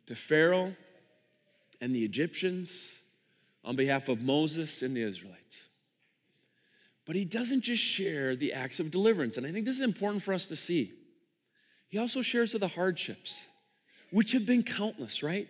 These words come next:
Innumerable hardships for Moses personally and for the Israelites. And we think of the times when they didn't have food and water, and the hardship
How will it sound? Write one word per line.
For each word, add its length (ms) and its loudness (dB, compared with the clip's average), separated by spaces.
Innumerable 680 8
hardships 840 -2
for 260 6
Moses 560 4
personally 840 2
and 160 2
for 100 0
the 160 4
Israelites. 640 2
And 100 -6
we 60 0
think 260 0
of 60 0
the 100 2
times 360 -4
when 100 0
they 100 4
didn't 300 0
have 380 -2
food 340 4
and 140 2
water, 440 -2
and 100 -4
the 60 0
hardship 680 -2